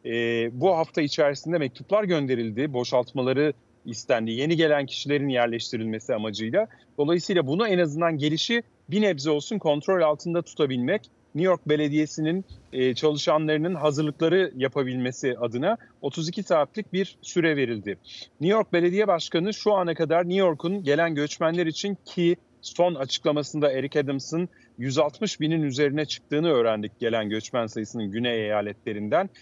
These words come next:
bir milyar dolarlık bir harcama yaptığını, mevcut halde de, mevcut durumda da dört milyar dolarlık daha bir kaynağa New York'un ihtiyaç duyduğunu söyledi.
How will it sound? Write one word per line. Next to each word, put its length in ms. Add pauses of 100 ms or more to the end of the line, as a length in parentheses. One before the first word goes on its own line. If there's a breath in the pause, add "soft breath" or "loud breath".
(220 soft breath)
bir 300
milyar 520
dolarlık 440
bir 100
harcama 500
yaptığını, 500 (320 soft breath)
mevcut 560
halde 460
de, 140
mevcut 500
durumda 400
da 200
dört 320
milyar 420
dolarlık 480
daha 240
bir 140
kaynağa 580 (300 soft breath)
New 120
York'un 320
ihtiyaç 460
duyduğunu 340
söyledi. 340